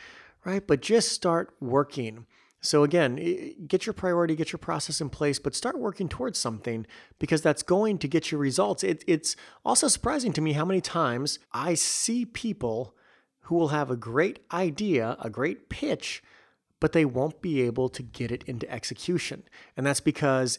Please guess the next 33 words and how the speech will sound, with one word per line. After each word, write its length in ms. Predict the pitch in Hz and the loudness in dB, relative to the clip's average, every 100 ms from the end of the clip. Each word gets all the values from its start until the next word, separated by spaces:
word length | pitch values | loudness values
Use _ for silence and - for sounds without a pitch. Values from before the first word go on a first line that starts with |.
| - | -2
X, 240 | 165 - | -2 -2
Y, 220 | 170 151 143 | 2 2 2
and 160 | 135 | 0
Z, 260 | 120 208 175 | 0 0 0
whatever 400 | 127 131 139 151 | 2 2 4 4
these 220 | 156 147 | 4 2
features 320 | 175 180 180 | -2 -4 0
are, 160 | 208 196 | 0 2
just 240 | 135 - - | 0 -4 -4
aren't 340 | 127 139 - - - | -2 -4 -6 -18 -4
all 400 | 127 135 143 - | 2 4 6 4
aligned. 480 | 139 170 185 101 101 | 4 4 2 -4 -8
And 100 | 117 | -6
they're 100 | 123 | -4
waiting 260 | 123 135 127 | 0 0 -2
for 180 | - - - | -6 -12 -10
everything 680 | 123 131 131 139 135 147 139 | -8 -8 -2 -2 0 -2 0
to 80 | |
work 260 | 123 135 131 | 2 2 2
out 320 | 143 139 - | -2 -2 -6
before 380 | 120 - 120 120 | -12 -10 -6 -4
they 100 | 120 | -4
put 360 | - 135 135 - | -4 -4 -4 -4
pen 180 | 131 | -4
to 80 | 120 | -4
paper. 380 | - 139 - 120 | -2 -4 -4 -6
And 120 | 120 | -4
I 20 | |
think 140 | 135 170 | -2 2
that 180 | 151 - | 2 2
comes 280 | 156 147 | 0 0
from 180 | - 131 | -2 -2
the 300 | 127 123 110 | 0 0 -2